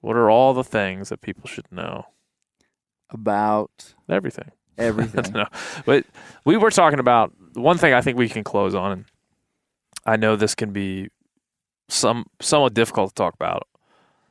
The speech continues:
Speaker 1: but is important, is your, this idea of, of your faith and how it translates to what you're doing right now.
Speaker 2: Yeah.
Speaker 1: You know, is
Speaker 2: Yeah.
Speaker 1: that something you're comfortable talking about?
Speaker 2: Sure. No, you know, my, my faith is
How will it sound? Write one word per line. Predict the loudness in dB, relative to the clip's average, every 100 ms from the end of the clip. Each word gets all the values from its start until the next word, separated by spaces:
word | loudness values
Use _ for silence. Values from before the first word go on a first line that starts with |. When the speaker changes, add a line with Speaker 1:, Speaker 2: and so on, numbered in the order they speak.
| _ _
Speaker 1:
but | -8
is | -6
important, | -8 -6 -4 -4 -8 -20 _ _
is | -8 -6
your, | -2 0 0
this | -2 -2 2
idea | 0 0 -2 0
of, | -2 -4 -6 -10 -18 _ -8
of | -8 -6
your | 0 0
faith | 0 -2 -2 -4 -10 _ _ _ _ _ _ _ _
and | -10
how | -6
it | -6
translates | -4 -6 -4 -6 -8 -8
to |
what | -8 -8
you're | -10
doing | -8 -8 -8
right | -10 -10
now. | -8 -8 -8
Speaker 2:
Yeah. | -6 -6 -8 _ _
Speaker 1:
You | -14 -12
know, | -14 -16 -20 _ 0
is |
Speaker 2:
Yeah. | 2
Speaker 1:
that | 2
something | 0 -2 -4
you're | -8
comfortable | -4 -4 -4 -4
talking | -2 -2 -2 -6
about? | -12 -14 -18 _ _
Speaker 2:
Sure. | 0 2 0 -4 _ _ _ _ 2
No, | 4 4
you | 2
know, | 0 -2 -6 _ _ _ -4
my, | 0 2 2 -2 -6
my | -2 0 0
faith | 2 4 4 0
is | -4 -2 -4 -6